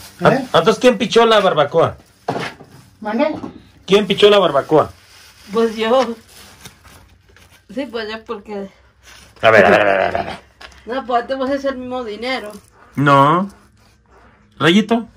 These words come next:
Speaker 3: Pues es que él me había dado los doscientos pesos.
Speaker 2: Así, mira, así. Y luego agarro así, que bien es mi tortilla.
Speaker 1: Ahí hay chile, mijo. Échate chile.
Speaker 2: Échale chilito, chicotes.
Speaker 1: ¿Eh?
Speaker 3: ¿Qué le eches?
Speaker 1: ¿Le echo chilito?
Speaker 2: Sí, poquito, porfa.
Speaker 1: Dale, pues, mijo.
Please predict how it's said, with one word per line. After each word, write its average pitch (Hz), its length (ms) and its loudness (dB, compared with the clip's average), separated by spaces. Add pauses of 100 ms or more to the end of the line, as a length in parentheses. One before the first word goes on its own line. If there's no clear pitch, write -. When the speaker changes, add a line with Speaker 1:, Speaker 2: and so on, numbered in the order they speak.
(120)
Speaker 3:
Pues 208 200 -8
es - 20 -16
que 302 100 -2
él 294 100 -2
me 285 100 -2
había 277 160 4
dado 277 160 -2
los 277 140 -2
doscientos 254 520 -6
pesos. 262 500 -6
Speaker 2:
Así, - 200 2
mira, 127 200 0 (300)
así. 170 400 -2 (760)
Y 113 100 -8
luego 131 180 4
agarro 127 440 0
así, - 280 -4
que 139 80 0
bien 147 320 0
es 143 120 0
mi 143 100 -2
tortilla. 170 580 0
Speaker 1:
Ahí 208 160 2
hay 233 120 -2
chile, 254 360 0
mijo. 156 420 2 (100)
Échate 202 460 -4
chile. 220 420 -4 (320)
Speaker 2:
Échale 220 240 6
chilito, 208 360 6
chicotes. 185 500 2 (240)
Speaker 1:
¿Eh? 311 180 -2 (140)
Speaker 3:
¿Qué 226 100 -10
le 240 140 -4
eches? - 360 -12
Speaker 1:
¿Le 226 120 2
echo 247 180 2
chilito? 220 480 0
Speaker 2:
Sí, 165 120 0
poquito, 143 380 0
porfa. 104 280 -4 (360)
Speaker 1:
Dale, 156 360 -8
pues, 143 240 -8
mijo. 123 160 -10